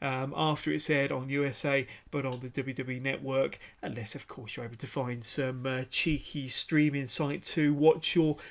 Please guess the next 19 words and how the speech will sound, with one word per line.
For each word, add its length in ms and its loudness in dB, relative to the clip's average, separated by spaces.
beloved 440 4
N 140 2
X 240 -2
T 180 2
on 140 2
either 260 4
live 540 4
or 320 4
sooner 460 4
than 180 -2
it 100 2
airs 360 4
on 100 2
the 80 -4
W 240 2
W 200 2
E 40 4
Network 440 2
twenty-four 240 4